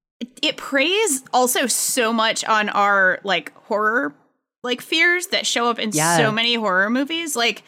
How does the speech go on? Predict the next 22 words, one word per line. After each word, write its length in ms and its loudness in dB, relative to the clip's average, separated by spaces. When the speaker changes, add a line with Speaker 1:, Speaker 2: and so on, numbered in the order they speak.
Speaker 2:
Right, 500 0
Speaker 1:
you 80 4
Speaker 2:
yeah. 180 4
Speaker 1:
know, 100 4
like, 360 0
zombies 520 2
never 220 2
stop. 400 -2
They're 80 2
not 160 0
very, 200 2
f-, 280 -10
well, 340 0
obviously, 400 -2
they're, 160 -4
I 80 0
know, 140 0
whatever. 540 -2
There's 200 -2
fast 300 -2
zombies, 420 -2
whatever. 380 -6